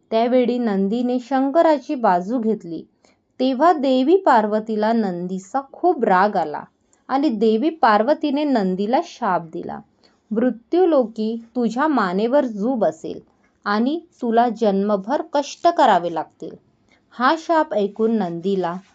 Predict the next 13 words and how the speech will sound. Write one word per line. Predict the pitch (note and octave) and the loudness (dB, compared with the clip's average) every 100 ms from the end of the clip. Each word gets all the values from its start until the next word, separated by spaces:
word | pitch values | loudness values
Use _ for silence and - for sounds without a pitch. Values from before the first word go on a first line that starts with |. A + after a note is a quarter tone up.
| _ _ _ - | _ _ _ 0
त्याच्या, | G#3 G3 A#3+ B3+ C4+ _ _ - | 0 0 -2 -2 -4 _ _ 2
त्याची | A#3 A3+ D#4+ | 2 2 -4
चूक | D#4+ - F#4+ - | -4 0 0 0
समजली. | - G#3 F#3 F3 G3 F#3+ _ _ _ _ - | -2 0 0 -6 -14 -18 _ _ _ _ -2
त्याला | B3+ C#4+ C#4+ | 2 2 -2
खूप | - D#4+ F4+ F4+ _ - | -4 2 2 0 _ 2
वाईट | A3 G3+ B3+ C4 | 4 4 0 -2
वाटले. | A#3 G3 F#3+ F#3+ G#3+ - _ _ | 0 0 0 -4 -4 -10 _ _
त्याने | A#3 G#3+ A#3 B3 | 0 2 0 -2
देवी | G3 F3+ F#3 F#3+ B3+ | -4 -2 0 0 0
पार्वतीची | A#3+ F3+ F3 A#3 A#3+ A3 B3+ | 2 2 2 -4 -6 -8 -4
माफी | B3 G3 D#3+ - C4+ | -2 -2 -4 -4 -2
मागितली. | A3+ E3 D3+ D#3+ | -2 -4 -12 -16